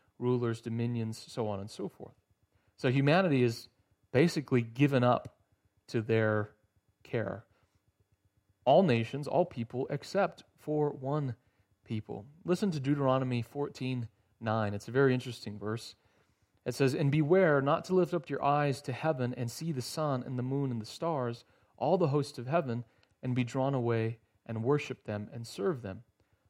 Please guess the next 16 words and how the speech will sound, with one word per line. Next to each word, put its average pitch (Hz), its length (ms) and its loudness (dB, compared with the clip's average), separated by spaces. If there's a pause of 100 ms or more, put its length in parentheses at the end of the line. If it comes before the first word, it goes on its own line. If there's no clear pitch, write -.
(100)
those 127 280 4
which 127 200 -4
the 117 100 -2
Lord 117 280 -2
your 120 80 -4
God 110 300 -4
has 113 160 -4
allotted 110 480 -4
to - 140 -14
all 113 220 0
the 123 80 -6
peoples 110 540 -12
under 117 380 -4 (460)
the 107 80 -12
whole 104 220 -8
heaven." 107 340 -4